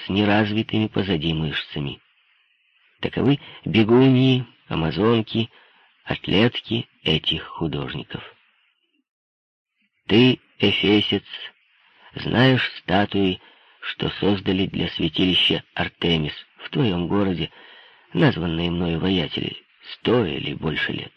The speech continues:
«Они испортили облик Артемис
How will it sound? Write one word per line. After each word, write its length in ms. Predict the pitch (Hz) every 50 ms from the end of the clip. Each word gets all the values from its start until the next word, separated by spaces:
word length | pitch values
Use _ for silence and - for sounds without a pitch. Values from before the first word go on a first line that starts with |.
| - - - _ _ _ _ _ _ _ _ _ _ _ _ _ _ _ _ _ _ _ _ _ _ _ _ _ _ _ _
«Они 340 | - - 64 69 85 104 113
испортили 600 | 107 - - 113 123 127 113 - 120 113 117 117 -
облик 360 | - 123 123 113 117 113 -
Артемис 460 | 113 107 95 - - 113 117 117 104